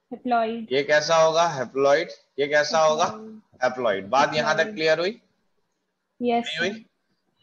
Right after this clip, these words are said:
Speaker 2: अच्छा, इसके बाद अगर देखा जाए तो ये थैलस और बड़ा हो गया। बड़ा हो गया?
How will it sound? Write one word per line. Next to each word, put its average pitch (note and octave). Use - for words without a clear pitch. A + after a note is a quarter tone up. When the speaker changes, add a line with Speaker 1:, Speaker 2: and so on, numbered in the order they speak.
Speaker 2:
अच्छा, B2
इसके D3
बाद C3+
अगर C3+
देखा B2
जाए B2+
तो B2
ये C3+
थैलस C3+
और B2+
बड़ा G#2+
हो G2+
गया। E2+
बड़ा C3
हो D3
गया? F3+